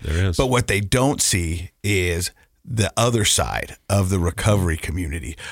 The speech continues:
Speaker 2: of the amazing things that they're doing selflessly every day, giving back,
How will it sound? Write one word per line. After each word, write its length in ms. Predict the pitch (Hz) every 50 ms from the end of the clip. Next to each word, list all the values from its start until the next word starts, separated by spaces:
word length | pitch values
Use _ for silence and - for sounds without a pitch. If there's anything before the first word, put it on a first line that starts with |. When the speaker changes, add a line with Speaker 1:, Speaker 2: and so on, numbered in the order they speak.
| - - -
Speaker 2:
of 180 | 98 98 90
the 80 | 95 95
amazing 640 | 90 90 95 101 110 117 127 135 123 120 120 110 104
things 360 | - - 110 107 104 98 -
that 140 | - - -
they're 200 | 98 95 92 92
doing 460 | 90 90 104 95 92 87 80 69 58
selflessly 800 | - - - 110 101 110 - - 113 - - - 104 95 90 - - _
every 400 | 107 107 110 110 107 113 107 104
day, 340 | 95 98 90 80 78 98 - - - - - - 120
giving 460 | 95 98 127 135 131 139 131 120 98
back, 460 | 92 107 92 87 80 73 85 - -